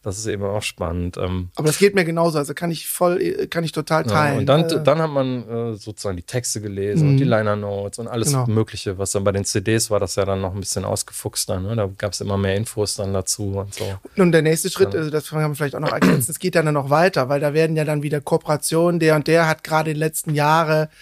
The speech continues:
Speaker 1: Ja.
Speaker 2: äh, also so hab ich zum Beispiel das ganze Werk von einem fantastischen Pianisten, ist auch schon gestorben, Mal Gru Miller, einer meiner
Speaker 1: Aha.
Speaker 2: absoluten Heroes, äh, klaviermäßig, äh,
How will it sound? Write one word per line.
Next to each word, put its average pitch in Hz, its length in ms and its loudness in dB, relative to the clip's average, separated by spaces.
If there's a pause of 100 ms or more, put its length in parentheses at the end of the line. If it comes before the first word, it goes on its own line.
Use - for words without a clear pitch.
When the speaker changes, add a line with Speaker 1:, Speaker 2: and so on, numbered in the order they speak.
(180)
Speaker 1:
Ja. 107 200 0
Speaker 2:
äh, 156 340 6
also 147 180 0
so 156 100 -2
hab 156 120 0
ich - 80 -8
zum 160 80 -6
Beispiel 160 180 -2
das 156 100 -2
ganze 156 320 0
Werk 156 280 4
von 160 160 -6
einem 151 160 -6
fantastischen 151 440 -4
Pianisten, 151 380 -2
ist 131 60 -8
auch 131 160 0
schon 156 160 -2
gestorben, 151 380 -2
Mal 156 200 4
Gru 147 160 2
Miller, 156 400 4
einer 143 180 -6
meiner 139 260 0
Speaker 1:
Aha. 107 80 0
Speaker 2:
absoluten 143 580 0 (380)
Heroes, 165 680 4
äh, 147 220 -2
klaviermäßig, 160 1080 -2
äh, 151 320 2